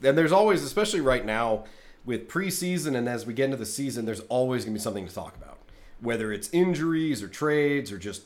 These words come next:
just how players are doing, like, we are gonna have plenty to talk about all the way through the Super Bowl.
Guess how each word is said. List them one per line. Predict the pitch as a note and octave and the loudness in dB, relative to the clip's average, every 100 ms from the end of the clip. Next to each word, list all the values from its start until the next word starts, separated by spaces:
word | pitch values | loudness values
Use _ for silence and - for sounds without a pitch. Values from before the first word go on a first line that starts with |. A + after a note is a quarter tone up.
| - | -20
just | - G#2 F2+ - | -12 -10 -10 -6
how | A2 A2+ | -4 -2
players | - A#2 G#2+ | -2 -2 -2
are | F2+ | -6
doing, | G2 A#2 A#2 A2 | -6 -4 -4 -4
like, | G2+ G2+ | -6 -6
we | A#2 | -8
are | A#2 | -6
gonna | A2 G#2 | -6 -6
have | G#2+ G2+ - | -4 -6 -8
plenty | - C3 C3 B2 | -6 -2 0 -2
to | A2 | -2
talk | A#2+ G#2+ | -2 -2
about | G#2 G2+ G2+ - - _ - | -2 -4 -4 -8 -20 _ -8
all | A2+ A#2 | -2 -2
the | |
way | A#2 A2+ | 0 -2
through | A2 G#2+ G#2 F2+ _ _ - | -2 -6 -8 -10 _ _ -12
the | G2 | -8
Super | - C3+ C3+ | -6 -6 -6
Bowl. | F2+ D#2 E2 G2+ | -8 -8 -10 -10